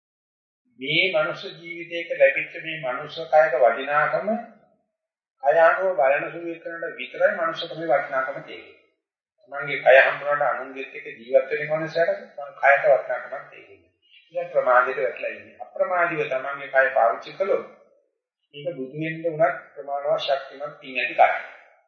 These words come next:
හැබැයි අප්‍රමාදය, ප්‍රමාදය අර්ථ කරන්න බෑ. ඊට පස්සේ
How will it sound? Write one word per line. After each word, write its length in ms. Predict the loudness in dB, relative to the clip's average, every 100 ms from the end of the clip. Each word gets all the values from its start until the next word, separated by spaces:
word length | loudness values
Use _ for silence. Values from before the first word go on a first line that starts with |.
| _ _ _ _ _ _ _ -14
හැබැයි 380 | 0 4 6 4 -2 -12 -20 -20 _ _ _ _ _ _ _ _ _ _ _ _ _ _ -4
අප්‍රමාදය, 600 | -4 2 4 6 4 4 0 0 -12 _ _ _ _ _
ප්‍රමාදය 380 | -12 0 2 6
අර්ථ 220 | 6 6 -2
කරන්න 300 | -4 -8 -10
බෑ. 180 | -20 -20 _ _ _ -8
ඊට 200 | -6 0
පස්සේ 520 | 2 2 -4 -4